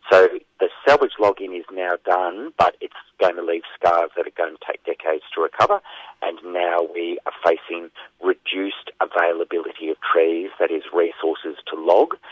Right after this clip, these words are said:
and so we just need to bring forward the closure date.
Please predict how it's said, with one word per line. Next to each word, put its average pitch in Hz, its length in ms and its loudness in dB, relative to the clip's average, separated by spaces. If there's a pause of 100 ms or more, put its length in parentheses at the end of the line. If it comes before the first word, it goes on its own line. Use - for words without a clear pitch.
(300)
and 90 400 -2 (100)
so 92 80 8
we 92 120 2
just - 200 -14
need 107 180 -2
to - 100 -16
bring 80 200 -2 (120)
forward 85 340 0 (160)
the 76 60 -4
closure 80 580 0
date. 80 280 2